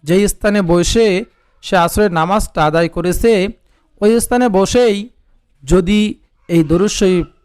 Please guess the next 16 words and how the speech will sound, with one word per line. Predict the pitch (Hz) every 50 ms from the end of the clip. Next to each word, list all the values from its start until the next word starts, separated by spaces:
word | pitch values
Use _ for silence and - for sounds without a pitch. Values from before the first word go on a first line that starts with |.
| _ _ _ _
মাত্র | 170 160 170 170 - - 160
আশি | 147 151 156 - - 220
বার | 190 208 196 -
পাঠ | - - 156 143 -
করতে | - 156 143 - - 147
পারে, | - - 139 143 165 196 220 233 269 262 _ _ _ _ _ _ -
আল্লাহ | 170 160 151 147 147 147
রাব্বুল | 147 147 143 127 123 139
আলামিন | 135 135 143 151 147 139 139 156 175 202 226 233 - _ _ _ _ _ -
তার | - 156
আশি | 147 160 147 - 220
বছরের | 214 196 196 - - 160 151
গুনাহকে | 127 131 147 170 196 208 - - 156 143 131 - _ _ _
ক্ষমা | - - 185 185 196 180
করে | - 160 147 139
দিবেন | 131 139 139 147 165 156 135